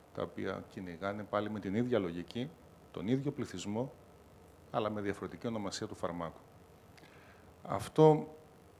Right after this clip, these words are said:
δημιουργεί μια σπατάλη πόρων και ανθρώπινου υλικού και ασθενών, που είναι πολύ σημαντικό, για να επιτύχουμε στον ίδιο στόχο,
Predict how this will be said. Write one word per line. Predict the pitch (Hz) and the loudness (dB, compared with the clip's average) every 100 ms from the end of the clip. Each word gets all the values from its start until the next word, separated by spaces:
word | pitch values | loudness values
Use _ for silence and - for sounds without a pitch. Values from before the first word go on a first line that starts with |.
| - - | -20 -6
δημιουργεί | 117 113 110 117 131 | 0 2 2 4 4
μια | 127 127 123 117 - | 6 6 4 2 0
σπατάλη | - - 101 - 139 117 92 - - - - - | -2 2 2 8 8 8 0 -10 -20 -20 -20 -4
πόρων | - 98 95 143 - - - - - | 6 6 6 -6 -14 -20 -20 -20 -18
και | - 98 | -2 -2
ανθρώπινου | 90 107 101 104 98 | 0 -2 -2 -2 -4
υλικού | 82 - 104 107 | -6 -6 -6 -6
και | - 107 | -2 0
ασθενών, | 104 - 82 82 98 127 - - - - - - - - - - - - - | 0 -2 -6 -6 -8 -8 -16 -20 -20 -20 -20 -20 -20 -20 -20 -20 -20 -20 -8
που | |
είναι | 101 85 | -6 -4
πολύ | 95 | -4
σημαντικό, | 101 104 85 80 - 120 151 - - - - | -4 -4 -6 -6 0 0 -2 -14 -20 -20 -10
για | 117 | -6
να | 107 | -4
επιτύχουμε | 101 110 135 143 | -4 -6 0 0
στον | - 113 | 0 -2
ίδιο | 123 123 110 | -2 -2 -2
στόχο, | - 98 90 - 147 | 0 2 0 0 -4